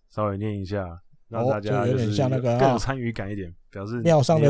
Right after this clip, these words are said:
Speaker 2: 柱子有刻名字的。
Speaker 1: 你有赞助我们，对，你有赞助我们，
Speaker 2: 嗯。
Speaker 1: 然后有支持我们台牡蛎的未来发展越来越好，你有投钱进来，
Speaker 2: 嗯，嗯。
Speaker 1: 所以我觉得我们有这个义务在节目上面把你们稍微名字念出来一下，感谢一下你们。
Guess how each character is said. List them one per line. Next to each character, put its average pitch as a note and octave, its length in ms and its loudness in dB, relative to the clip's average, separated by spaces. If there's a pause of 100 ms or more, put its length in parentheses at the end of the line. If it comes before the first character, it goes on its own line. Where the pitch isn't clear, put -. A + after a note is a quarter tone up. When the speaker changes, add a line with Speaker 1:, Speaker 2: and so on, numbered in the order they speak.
Speaker 2:
柱 C#3+ 180 0
子 A#2+ 160 -2
有 A#2+ 100 4
刻 D3 220 4
名 C3 180 0
字 A#2 80 -4
的。 D#3 100 4
Speaker 1:
你 C#3+ 60 6
有 A2+ 60 4
赞 - 0 -
助 D3 160 2
我 A2 60 2
们， F#2 180 -6
对， G2 160 -4
你 A2+ 80 -6
有 B2 100 -4
赞 C3 200 -4
助 B2 200 -2
我 G2+ 60 2
们， F#2+ 160 -2
Speaker 2:
嗯。 A2 240 -10
Speaker 1:
然 F#2+ 100 -12
后 G2+ 640 -6
有 G2 60 -8
支 B2+ 180 -8
持 G#2+ 360 -6
我 G2 80 -6
们 G2 100 -10
台 G2 180 -6
牡 G#2 200 -6
蛎 G2 340 -6 (1120)
的 G2 640 -6
未 G3 160 -4
来 B2 160 -8
发 B2+ 180 -2
展 A#2+ 160 -4
越 C3 140 -6
来 A2+ 60 -6
越 - 80 -6
好， - 340 -10
你 G#2 120 -12
有 G#2 120 -8 (260)
投 G#2 220 -4
钱 A2+ 180 -2
进 A2+ 140 -4
来， G2 80 -2
Speaker 2:
嗯， - 0 -
嗯。 F#2+ 40 -4
Speaker 1:
所 G#2+ 100 -2
以 - 20 0
我 A2 100 0
觉 G#2 100 -4
得 A2+ 60 2
我 G#2+ 60 0
们 G#2 300 -8
有 G2+ 180 -4
这 A#2+ 100 -4
个 C3+ 80 -2
义 C#3 200 -4
务 B2+ 320 0
在 A2+ 200 -2
节 G2+ 160 -8
目 G#2 140 -8
上 G#2+ 180 -4
面 G#2+ 160 -4 (840)
把 A2 160 -2
你 A2 80 -4
们 G2+ 260 -6
稍 A#2+ 220 -6
微 G2+ 100 -4
名 A#2 220 -4
字 C3+ 120 -6
念 C#3 160 -2
出 A2+ 220 -4
来 F#2+ 60 -4
一 - 20 -6
下， G2 180 -10 (160)
感 G2 200 -8
谢 B2 240 -4
一 - 20 -4
下 A2 140 -6
你 G2 100 -10
们。 G2+ 180 -18